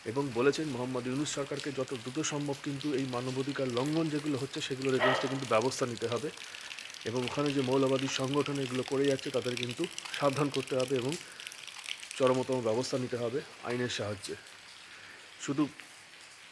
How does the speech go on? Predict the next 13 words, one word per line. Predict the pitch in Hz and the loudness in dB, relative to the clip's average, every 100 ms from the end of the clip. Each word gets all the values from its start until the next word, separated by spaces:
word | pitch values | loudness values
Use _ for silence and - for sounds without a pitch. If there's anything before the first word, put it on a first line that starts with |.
| - - | -18 -2
কনজারভেটিভ | 123 127 156 156 151 143 | 2 6 6 6 2 4
পার্টি | 131 117 | 4 4
নয়, | 110 131 156 | 0 0 -2
সেখানকার | 139 131 131 120 | -2 0 2 2
লেবার | 120 131 135 | 6 6 6
পার্টির | 135 135 139 - - - - - - | 2 0 -4 -6 -18 -20 -20 -18 -10
একজন | 123 123 | -4 -2
সাংসদও | 127 127 131 151 113 123 - - - - - - - - - - - | 0 2 2 2 2 -2 -6 -18 -20 -20 -18 -16 -14 -14 -14 -16 -8
কিন্তু | - 110 151 151 - - - | -4 0 -2 -4 -12 -14 -4
একই | - 139 147 | 0 2 4
কথা | 135 139 | 4 4
বলেছেন | 113 113 139 | 2 0 0
এবং | 131 | -2